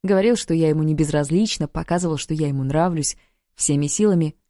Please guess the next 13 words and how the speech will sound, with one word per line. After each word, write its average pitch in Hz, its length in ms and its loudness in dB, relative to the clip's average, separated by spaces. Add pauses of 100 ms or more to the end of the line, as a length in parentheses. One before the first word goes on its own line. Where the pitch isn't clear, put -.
(440)
Всеми 226 360 4
силами 175 360 2
старалась 160 480 2
хоть 165 180 -2
что-то 196 320 -2
к - 80 -8
нему 160 220 0
почувствовать. 143 680 -6 (260)
Но 196 100 2
у - 20 4
меня 202 180 4
не 180 80 4
получалось. 175 640 -4